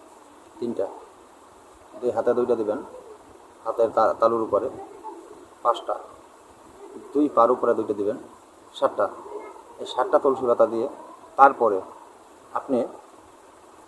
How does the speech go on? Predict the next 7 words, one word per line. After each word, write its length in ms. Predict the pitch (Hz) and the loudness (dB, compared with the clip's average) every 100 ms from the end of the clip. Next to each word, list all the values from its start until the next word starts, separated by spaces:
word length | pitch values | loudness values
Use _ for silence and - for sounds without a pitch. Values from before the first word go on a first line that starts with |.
| - - - - - - - - - - - - - - | -20 -20 -20 -20 -20 -20 -20 -20 -20 -18 -18 -18 -20 -4
আমার 240 | 127 143 135 151 | 8 8 8 6
চ্যানেলে 340 | 139 139 135 | 6 8 10
দেওয়া 220 | 127 123 - - - - - - - - - - - - - | 10 10 8 -2 -18 -20 -20 -20 -20 -20 -20 -20 -20 -20 0
দেখবেন 240 | 120 120 123 | 2 4 4
আপনি, 220 | 117 113 - - - - - - - - - - - - - - - - | 2 -2 -6 -14 -20 -20 -20 -18 -16 -16 -18 -20 -20 -20 -20 -20 -20 -8
আহ, 420 | 107 107 101 101 - - - - - - - - - - - - - - - - - - - - 117 | -2 2 2 0 -6 -12 -20 -20 -20 -20 -20 -20 -20 -20 -20 -20 -20 -20 -20 -20 -20 -20 -20 -10 4
মন্ত্র 300 | 143 151 | 4 6